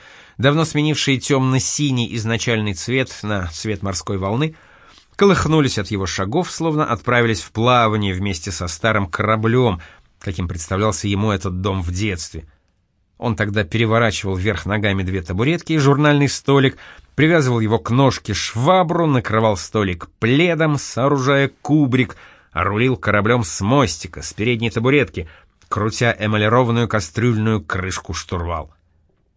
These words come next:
Дедов стол с пузатыми ногами, заканчивающимися львиными лапами, кресло со спинкой в виде лиры, полка с книгами ничуть не изменились,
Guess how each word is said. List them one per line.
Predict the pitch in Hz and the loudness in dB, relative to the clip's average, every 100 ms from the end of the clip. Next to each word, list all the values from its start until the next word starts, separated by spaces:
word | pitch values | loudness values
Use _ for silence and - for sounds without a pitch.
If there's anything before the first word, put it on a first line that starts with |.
| _ _ _ _ | _ _ _ _
Дедов | - 85 80 76 | -8 -6 -6 -8
стол | - - 135 120 | -10 -2 0 0
с | - | -6
пузатыми | - 95 107 107 92 | -8 -2 -2 0 -2
ногами, | 90 92 131 98 80 - - | -4 0 0 0 -6 -16 -14
заканчивающимися | 104 117 165 156 143 139 - 127 120 117 | -4 -2 -2 -2 -2 -4 -2 -4 -2 0
львиными | 110 107 143 143 123 113 | 0 0 2 2 2 2
лапами, | 98 139 160 156 143 135 - - _ - | 2 4 4 2 0 -2 -6 -20 _ -2
кресло | 131 156 165 - 143 | 2 2 2 0 0
со | 143 135 | 0 0
спинкой | 131 - - 139 131 - 123 | -2 -4 -4 -2 0 0 0
в | 101 | 0
виде | 98 127 120 | 0 0 2
лиры, | 113 107 123 123 123 117 - _ _ _ - | 2 2 2 2 2 0 -4 _ _ _ 0
полка | 131 127 - 104 | 4 4 2 -4
с | 95 | -4
книгами | - 107 123 107 101 | -4 -2 0 0 0
ничуть | 101 92 95 82 | -2 -4 -6 -4
не | 92 | -4
изменились, | 82 87 131 170 147 | -4 -2 -2 -2 -2